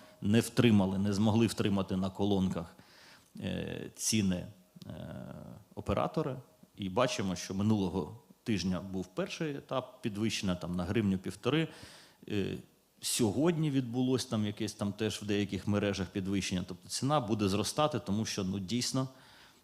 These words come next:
м, досить суттєвий підйом світового ринку. Е, що стосується от там найближчої перспективи, я думаю, що чим спричинений цей злет на світовому ринку? Да? Він спричинений тим, що,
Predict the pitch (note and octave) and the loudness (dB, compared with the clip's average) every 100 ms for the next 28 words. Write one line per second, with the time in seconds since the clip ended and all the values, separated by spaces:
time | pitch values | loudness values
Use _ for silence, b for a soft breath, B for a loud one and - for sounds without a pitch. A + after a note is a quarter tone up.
0 | - G2+ F#2 F#2 F2+ G#2+ - G#2+ - F#2 | -8 -2 0 -2 0 -2 0 -2 -2 -4
1 | - A#2 A#2 G2 F#2+ F2 G2 A2 A2 - | -2 0 0 -2 -4 0 2 2 0 -4
2 | F2+ F#2+ F#2+ F2+ E2+ F2 D#2+ F#2+ - _ | -6 -2 -2 -2 -2 -4 -6 -12 -16 _
3 | _ _ _ b b b b b - G#2+ | _ _ _ b b b b b -10 -4
4 | G2+ F#2+ - - _ _ - - - - | -2 -2 -6 -20 _ _ -20 -20 -12 -2
5 | E3 E3+ F3 F#3 E3 - C3+ - B2+ B2+ | 0 0 0 2 2 2 0 2 2 4
6 | A#2+ D#3+ F3 D3 C3 C3 - B2 G3 F3 | 4 2 2 2 2 -2 -4 -6 0 2
7 | G#2+ G2 C#3+ C#3+ B2+ A2+ G#2 - A2 G#2+ | 2 4 6 8 8 8 6 4 4 4
8 | F#2 - - _ _ _ _ _ _ - | 0 -8 -20 _ _ _ _ _ _ -14
9 | B2+ - D#3 D#3+ - B2+ - C3 A#2+ A2 | -10 -2 2 2 2 0 2 4 4 2
10 | G2+ - G#2 G2+ F#2 G#2 B2 A#2 G2 F#2+ | 0 -2 -2 -2 -2 2 2 2 -4 -4
11 | - G2+ G2+ F2+ E2+ - - A#2 - C3 | -2 2 2 2 -2 -8 -10 -6 -4 -2
12 | D#3+ - - B2+ B2 A2 G#2 - D3+ C3+ | -4 -6 -4 0 2 0 -2 -4 -6 -4
13 | - G#2 | -4 -4